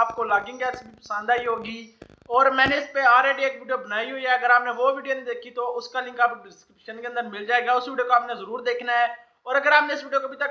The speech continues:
लाइक नहीं किया तो वीडियो को लाइक कर दे और चैनल को अभी तक आपने subscribe नहीं किया तो इस तरह के एक्सपेरिमेंट्स देखने के लिए चैनल को ज़रूर subscribe कर ले।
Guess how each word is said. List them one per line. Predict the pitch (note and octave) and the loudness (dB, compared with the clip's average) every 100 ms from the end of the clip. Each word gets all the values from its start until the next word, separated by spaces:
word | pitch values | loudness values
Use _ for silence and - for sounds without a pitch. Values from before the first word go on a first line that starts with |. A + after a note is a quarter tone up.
| B3 | -2
लाइक | A3 B3 | 0 -2
नहीं | D4 C#4 | -4 -4
किया | C#4+ | -2
तो | C4+ | -2
वीडियो | C4 B3+ | -2 -2
को | A#3+ | -2
लाइक | G3 G#3 - | -2 -2 0
कर | C4+ | -2
दे | B3 C4+ | 2 2
और | B3 B3 | 2 0
चैनल | B3+ C4+ D#4 | 2 2 2
को | D4 | -2
अभी | D4 | -4
तक | D4 | 2
आपने | C#4+ C#4+ C#4 | 2 2 -6
subscribe | B3+ - B3+ C4 | -10 -10 -8 -8
नहीं | C4 | -6
किया | C4+ | -4
तो | C4 B3+ | -4 -6
इस | B3 | -6
तरह | C#4 C4+ | -2 -2
के | B3+ | -4
एक्सपेरिमेंट्स | A#3+ - A3+ B3+ C#4 - | -10 -2 0 2 0 -2
देखने | - A3 A#3+ | -6 -6 -8
के | A#3 | -8
लिए | A#3 A3 | -6 -4
चैनल | A3+ A3+ | -2 -4
को | A#3 A#3+ | -4 -8
ज़रूर | G3 A3+ | -8 -10
subscribe | A3+ A3+ - G3+ A3 A3 | -12 -14 -12 -6 -6 -2
कर | G#3 F3+ | 2 2
ले। | F#3 | 0